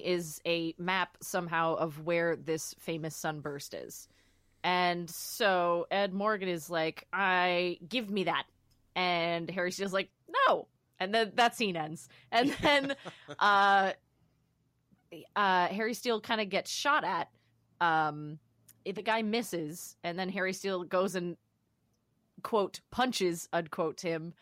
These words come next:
Speaker 1: uh, and then breaks his gun and finds out, uh, that Ed Morgan sent the guy to just scare him,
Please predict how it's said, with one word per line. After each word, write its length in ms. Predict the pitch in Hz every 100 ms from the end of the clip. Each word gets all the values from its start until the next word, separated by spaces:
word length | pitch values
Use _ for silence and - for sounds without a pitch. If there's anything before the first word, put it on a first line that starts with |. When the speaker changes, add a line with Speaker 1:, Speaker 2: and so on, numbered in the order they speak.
| _ _ _
Speaker 1:
uh, 180 | 175 170 160
and 80 |
then 120 | 214 196
breaks 280 | 196 208
his 160 | 190 151
gun 400 | 143 170 170 165
and 200 | - 170
finds 280 | 180 165 165
out, 220 | 156 151 _ _ _
uh, 320 | 160 156 151 151 147
that 260 | 156 156 -
Ed 160 | 175
Morgan 360 | 196 359 311 185
sent 320 | 147 170 160 -
the 100 | 165
guy 300 | 151 156 160
to 240 | - 180
just 360 | 151 - 330 -
scare 320 | - 190 196
him, 180 | 269 403